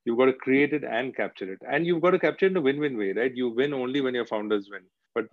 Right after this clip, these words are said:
when you want to win along with your founders. So what that meant is that basically we, we shrunk the portfolio side even as we became larger, uh, because the first fund was truly a micro V C, and we still,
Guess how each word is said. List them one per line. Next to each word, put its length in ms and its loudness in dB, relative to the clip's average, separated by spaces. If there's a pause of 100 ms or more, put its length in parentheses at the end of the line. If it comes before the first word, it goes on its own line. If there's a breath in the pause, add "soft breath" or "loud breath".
when 200 0
you 100 0
want 180 4
to 40 6
win 280 2
along 280 0
with 100 -2
your 120 0
founders. 420 -10 (160)
So 180 0
what 300 2
that 220 0
meant 320 -6
is 160 -4
that 200 -2
basically 840 -4
we, 160 -2
we 100 -4
shrunk 580 -4
the 80 -2
portfolio 460 0
side 300 -2
even 180 -4
as 180 -4
we 60 -4
became 400 -4
larger, 440 0 (300)
uh, 140 0
because 280 -2
the 80 -4
first 260 2
fund 160 0
was 140 0
truly 280 2
a 80 4
micro 320 0
V 140 0
C, 160 -6
and 160 -4
we 80 -4
still, 240 -4